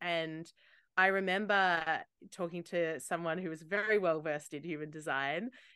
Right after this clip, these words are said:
you know, telling me, "Okay, well, when you make a decision, it's easier for you if you've got options, and then you can just respond to what option you want." And I just had this, like, <laughs> moment of being like,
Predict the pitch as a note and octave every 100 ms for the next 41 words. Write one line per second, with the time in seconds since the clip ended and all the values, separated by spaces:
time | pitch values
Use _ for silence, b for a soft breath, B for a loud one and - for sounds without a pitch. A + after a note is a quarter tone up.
0 | _ _ F#3+ E3+ E3+ F#3+ F#3 F3 - G3
1 | G3+ F3+ F3+ F#3+ F#3+ G#3+ G#3 A3 F#3+ F#3+
2 | B3+ B3 - E3 D3 D#3+ F#3+ - F#3+ G3+
3 | A3+ - F#3+ E3 F3 E3 E3+ - - -
4 | A2+ E2 G#2+ - - F3+ D#3+ D#3 D#3 E3+
5 | D3+ - D3+ - D3+ C#3 D3 D#3 C#3 -
6 | E3 - - C3 C3 D3+ - _ - D3+
7 | D#3+ D#3 D2 - _ _ _ _ _ -
8 | F3+ F#3 F#3 F#3+ - A3 A3 B3 C4 A3+
9 | E3+ D#3 D3+ F#3 G3+ F#3 F#3+ F3+ F3 E3
10 | E3+